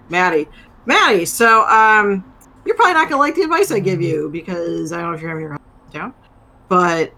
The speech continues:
um, this is, so if he's easily influenced, so I tend to be somatic, which means, like, if someone, like, my friend had an issue with ho-, bed bugs in a hotel and I started scratching. <laughs> So,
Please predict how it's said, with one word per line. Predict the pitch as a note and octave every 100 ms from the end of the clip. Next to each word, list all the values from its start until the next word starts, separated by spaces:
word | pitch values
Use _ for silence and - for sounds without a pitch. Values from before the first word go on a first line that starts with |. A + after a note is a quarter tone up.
| F3
um, | E3 D#3+ D3 C#3+ - _ _ _ _ _ _ _ _ - - _ - _ - -
this | C#4 -
is, | F4 B3+
so | - - B3 A#3 A#3
if | A3+
he's | - E4+ D4
easily | A#3+ G#3+ G3+
influenced, | F#3 E3+ D3+ A#2 -
so | G#3+ G3+ F#3+ - -
I | -
tend | A#4+ E4
to | B3
be | G#3+
somatic, | A3 G3 E3+ D#3+ F#3+ F#3+ F3+
which | D3
means, | F#3 F#3 D#3+
like, | E3+ E3 D#3+ - - -
if | G3
someone, | B3 C4 B3
like, | G3+ F#3+
my | F#3+ F#3+
friend | - F#3+ F#3 F#3+ G3 -
had | F#3+ F3 F3+
an | F3
issue | F3 G3+
with | F3 D#3
ho-, | D#3+ - D3+
bed | F3+ E3+
bugs | F#3+ F#3+
in | E3+
a |
hotel | E3 E3+ E3+ E3 F3
and | D#3+
I |
started | C#3 E3+ D#3+
scratching. | - D3 D3+ - G3 G#3+ -
<laughs> | - -
So, | D#4+ - - -